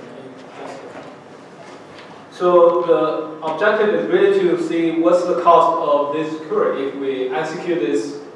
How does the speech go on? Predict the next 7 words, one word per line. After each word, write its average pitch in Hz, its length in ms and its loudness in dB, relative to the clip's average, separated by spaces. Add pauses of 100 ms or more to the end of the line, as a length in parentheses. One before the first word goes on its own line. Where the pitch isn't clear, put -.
(180)
input 180 320 -2
query 147 220 -2
using 151 240 -4
different 139 300 -10
query 175 200 -4
plans. - 400 -12 (1600)
So, 190 460 -2